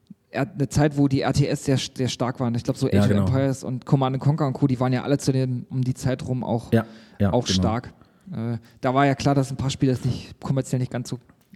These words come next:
Speaker 1: abgehen wie
Speaker 2: Ja, wer, wer nur mit
Speaker 1: wie die
Speaker 2: G D I und
Speaker 1: anderen.
Speaker 2: nod vertraut ist, der wagt sich vielleicht dann doch nicht eher an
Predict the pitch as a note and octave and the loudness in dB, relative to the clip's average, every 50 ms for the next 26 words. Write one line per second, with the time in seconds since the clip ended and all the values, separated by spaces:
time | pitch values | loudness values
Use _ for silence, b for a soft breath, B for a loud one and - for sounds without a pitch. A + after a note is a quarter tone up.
0 | - - - - A2+ - - B2+ A#2+ A2 G#2+ A2+ A2+ A2+ A2 G#2+ G#2 A#2+ C3+ A2+ | -20 -20 -12 -12 -12 -10 -6 -6 -6 -4 -4 -2 0 2 4 4 4 4 4 4
1 | A2 G2+ G2+ G2 G#2+ G#2 G#2 A2 A2+ A2+ G#2 G2+ C3+ - - - B2+ A#2 A#2 A#2 | 2 2 2 2 2 2 2 2 2 2 4 4 4 4 6 4 6 4 4 4
2 | A2 G#2 G2+ A2+ - - C#3 B2 - - B2 A#2+ B2 A2 G#2+ B2 A2 G#2 - - | 4 2 2 0 2 0 0 0 2 2 2 2 2 2 0 0 0 -2 -2 0
3 | A2 G2 G2 G2 F#2+ F#2 - F2+ E2 E2 - F#2+ G2+ - - A#2 - - A#2 G#2+ | 2 2 4 2 2 0 0 -2 -4 0 0 0 0 2 0 -2 0 2 2 2
4 | G2 - G#2+ G2 F#2+ A#2 A2 - A#2+ A2+ G#2 - - F#2+ F#2 F2+ E2+ D#2+ D2 D2+ | 2 2 0 0 0 0 -2 0 0 0 0 0 0 0 2 2 2 0 0 0
5 | F2 F2+ E2+ E2+ E2 - | 2 2 2 2 0 -2